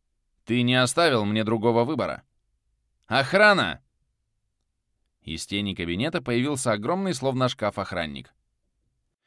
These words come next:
«Дмитрий сильно устал и желает отдохнуть. Сделайте это быстро и безболезненно. Убейте его». Отрешенно я смотрел на то, как охранник достает пистолет и направляет его на меня.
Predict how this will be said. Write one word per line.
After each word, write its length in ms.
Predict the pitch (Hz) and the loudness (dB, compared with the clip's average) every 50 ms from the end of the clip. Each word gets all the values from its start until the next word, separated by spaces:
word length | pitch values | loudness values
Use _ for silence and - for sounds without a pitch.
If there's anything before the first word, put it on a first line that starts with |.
| _ _ _ _ - | _ _ _ _ -8
«Дмитрий 540 | 87 92 120 143 160 165 120 143 151 143 127 | -4 0 2 2 2 2 4 4 6 6 4
сильно 360 | 131 147 156 156 151 151 151 151 | 4 4 2 2 2 2 0 0
устал 400 | 151 139 - - 220 220 202 175 | 0 0 2 4 6 6 6 4
и 40 | 147 | 4
желает 420 | - 151 143 151 156 156 143 127 | 2 4 6 6 6 6 6 4
отдохнуть. 640 | 139 131 117 113 117 107 - 107 95 73 - - _ _ _ _ _ _ _ | 0 -2 0 0 -2 -2 -2 -6 -10 -10 -12 -16 _ _ _ _ _ _ _
Сделайте 540 | - 151 151 175 233 220 196 165 139 131 139 | -10 -8 -2 0 2 4 6 4 4 4 2
это 180 | 131 - 117 | 2 4 2
быстро 400 | 104 117 170 208 202 - - 151 | 2 2 0 -2 -2 0 0 0
и 220 | 151 - - 135 131 | 0 0 0 -2 0
безболезненно. 880 | 117 120 113 104 92 98 90 90 85 82 80 82 82 80 78 73 71 - _ _ _ _ _ _ _ | 2 0 0 2 2 2 2 2 0 -2 -4 -6 -8 -8 -8 -10 -10 -12 _ _ _ _ _ _ _
Убейте 460 | 220 196 160 135 104 92 71 85 82 | -10 -2 0 0 0 0 -2 -2 -4
его». 280 | 80 80 78 73 67 - _ _ _ _ _ _ _ _ _ _ _ _ _ _ _ _ _ | -4 -4 -4 -6 -8 -10 _ _ _ _ _ _ _ _ _ _ _ _ _ _ _ _ _
Отрешенно 640 | - 90 95 101 120 135 131 - 220 233 226 214 202 | -4 -2 0 0 0 0 0 0 0 0 2 2 2
я 180 | 185 175 165 | 2 2 2
смотрел 400 | 160 160 151 135 127 143 143 139 | 2 0 -2 0 2 2 2 4
на 140 | 131 131 127 | 4 2 2
то, 120 | 127 - - | 2 0 -2
как 160 | 185 135 123 | -2 -2 -2
охранник 460 | 127 - 147 151 156 151 143 127 110 | -4 0 2 2 2 2 0 -2 0
достает 440 | 110 117 - - 120 113 117 - - | -2 -2 0 0 0 0 0 0 -2
пистолет 520 | - 98 - - 95 90 113 160 190 - _ _ _ _ | -6 -10 -8 -4 -4 -2 -2 -2 -4 -6 _ _ _ _
и 120 | - 185 202 | -6 -2 -2
направляет 580 | 196 185 - 156 151 127 117 123 127 123 - | -2 0 0 0 0 2 2 0 0 0 -2
его 220 | 104 107 95 95 92 | -4 -4 -4 -4 -4
на 80 | 92 | -4
меня. 360 | 90 90 85 76 64 50 - | -6 -6 -6 -6 -8 -10 -14